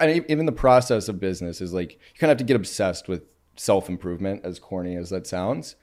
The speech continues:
Um, so, like, I, I was able to parlay it in, into that, and then, um,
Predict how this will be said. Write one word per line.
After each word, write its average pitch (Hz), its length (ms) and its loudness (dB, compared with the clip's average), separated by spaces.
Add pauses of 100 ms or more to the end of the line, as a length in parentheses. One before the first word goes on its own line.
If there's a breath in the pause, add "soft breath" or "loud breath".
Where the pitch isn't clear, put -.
(340)
Um, 85 460 -2 (260)
so, 120 160 -4
like, 104 80 0
I, 104 300 2 (180)
I 110 80 2
was 110 120 2
able 123 160 4
to 113 60 4
parlay 107 460 6
it 98 80 2
in, 98 160 -2
into 101 200 -2
that, 117 320 2
and 98 140 -2
then, 92 360 -2 (500 soft breath)
um, 85 580 -4